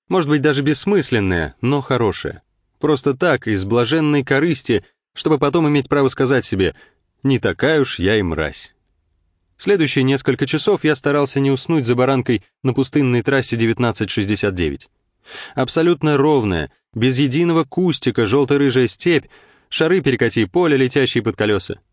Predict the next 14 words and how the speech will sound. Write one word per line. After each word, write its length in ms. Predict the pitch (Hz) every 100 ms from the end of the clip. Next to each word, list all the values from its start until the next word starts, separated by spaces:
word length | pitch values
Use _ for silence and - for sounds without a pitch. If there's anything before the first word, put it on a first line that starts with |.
| _ _ _ _
Несколько 460 | 170 175 - 120 123
встречных 440 | - 147 - 123
грузовиков-дальнобойщиков, 1300 | 113 107 117 117 143 113 110 117 156 151 - 120 - - - -
да 180 | 170 156
автобус, 400 | - 170 101 87
который 380 | 92 123 123
я 80 | 117
обогнал 340 | 110 113 120 127
ещё 220 | 104 104
в 40 |
предместьях 520 | - 117 123 117 113 -
Кройцберга. 600 | 131 107 82 87 76 - _ _ _ _ _ -
Довольно 380 | 123 170 139
скучно, 500 | 117 - 208 - 101